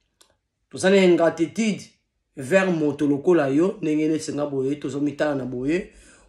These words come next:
Moto aza na ingratitude vers moninga na ye, ekela mona ya, oyo Nzambe asali. Bolimbisi mpo na lingala, et puis, moto pe aza na ingratitude, eh,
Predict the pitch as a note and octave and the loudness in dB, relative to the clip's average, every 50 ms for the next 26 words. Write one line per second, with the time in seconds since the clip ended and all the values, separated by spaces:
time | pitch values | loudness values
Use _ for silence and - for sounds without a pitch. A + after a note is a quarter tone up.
0 | _ - D#3 C#3+ C#3 B2 E3 F3+ F#3 D#3+ D3+ C#3 C#3 - D3 C3+ - C#3+ - - | _ -6 -6 -6 -4 -4 -2 0 0 0 0 -2 -4 -6 -8 -6 -6 -6 -6 -4
1 | F3+ F3 D3 D#3+ F#3 E3+ D#3+ D3+ C#3+ C#3+ D3+ F3 F3+ F3+ F3 E3+ D3 C3+ C#3+ D#3+ | -6 -4 0 0 0 0 0 -2 -2 0 2 2 2 2 2 0 -2 0 0 0
2 | E3+ - - - - E3+ E3+ G3 G3+ F#3 D#3+ D3 C#3+ C#3 - - C#3+ C3+ - - | 0 -2 -2 0 2 4 4 4 4 4 0 0 -2 -4 -6 -8 -8 -8 -8 -4
3 | F#3+ F3+ D#3+ D3 - D#3+ D3+ D3+ C3 C3 A#2+ A2+ - - C3 C#3+ F#3 A3 C4 - | -2 0 0 0 -2 -2 -4 -4 -4 -6 -8 -8 -8 -8 -6 -4 -4 -4 -6 -10
4 | _ _ _ _ _ _ _ _ _ _ _ _ _ - _ - C#3 C3+ D3 F#3+ | _ _ _ _ _ _ _ _ _ _ _ _ _ -20 _ -10 -6 -2 -2 0
5 | A#3 A3 G#3 - - F#3 E3+ - F3 D#3+ C#3+ C3+ C3 C3+ C#3 D#3 F3 E3+ D3+ C#3 | 0 -2 -2 -4 -4 -6 -4 -2 -2 -2 -2 -2 -4 -4 0 0 0 0 0 -2
6 | D3 - - - _ _ _ _ _ _ _ _ _ _ _ _ _ _ _ _ | -4 -6 -10 -18 _ _ _ _ _ _ _ _ _ _ _ _ _ _ _ _
7 | _ _ _ _ _ _ _ _ _ _ _ _ _ _ _ - _ - F3 - | _ _ _ _ _ _ _ _ _ _ _ _ _ _ _ -18 _ -2 -2 0
8 | - C#4 C4 B3 F#3+ - F3 D3+ - G#3+ A#3 - F3+ - G#3 G#3 G3 F3+ E3 D#3 | 2 2 2 4 2 2 2 0 0 0 0 0 0 0 0 0 2 2 2 2
9 | C#3+ D3+ D3 D3 D3+ C#3+ - - A3 G3+ D3 D3 C#3+ E3 F3+ - | 0 0 -2 -2 -4 -8 -6 -6 -6 -4 -2 -2 -2 -2 -4 -6